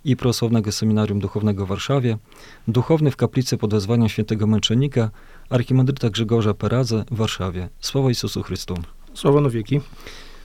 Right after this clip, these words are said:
Speaker 1: Ojciec Artur jest przedstawicielem naszej Cerkwi w Światowej Radzie Kościołów i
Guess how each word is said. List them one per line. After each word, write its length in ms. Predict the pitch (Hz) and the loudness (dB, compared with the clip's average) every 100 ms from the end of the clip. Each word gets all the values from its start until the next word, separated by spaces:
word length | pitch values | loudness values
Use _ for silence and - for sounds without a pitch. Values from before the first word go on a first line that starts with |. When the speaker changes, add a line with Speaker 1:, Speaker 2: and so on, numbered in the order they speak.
| - | 0
Speaker 1:
Ojciec 300 | 160 143 - | 2 2 0
Artur 360 | 147 139 139 113 - | 0 2 -2 -2 0
jest 260 | 135 123 - 127 | 2 2 2 2
przedstawicielem 600 | - 131 - 120 - 127 | 2 0 2 0 4 4
naszej 220 | 120 113 110 | 4 2 0
Cerkwi 300 | 123 - 120 | -2 0 0
w 20 | |
Światowej 340 | 110 113 110 | 0 0 2
Radzie 260 | 110 95 104 | 2 0 -2
Kościołów 640 | - 98 98 104 147 - - - - - - | -2 -2 0 2 0 -4 -16 -18 -18 -18 -6
i 300 | - 127 131 | 2 4 6